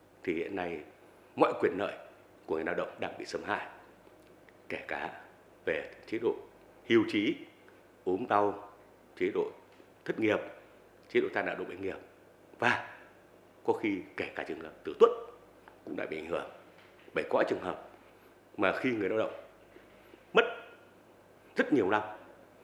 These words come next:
thì sau đó thân nhân của lao động mới nhận được cái tiền trợ cấp tuất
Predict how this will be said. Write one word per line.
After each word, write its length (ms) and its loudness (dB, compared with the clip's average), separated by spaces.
thì 100 -2
sau 160 -2
đó 180 -6
thân 160 -4
nhân 180 -2
của 80 -8
lao 120 -6
động 140 -4
mới 120 2
nhận 300 4
được 160 0
cái 120 -6
tiền 220 6
trợ 220 2
cấp 120 4
tuất 100 12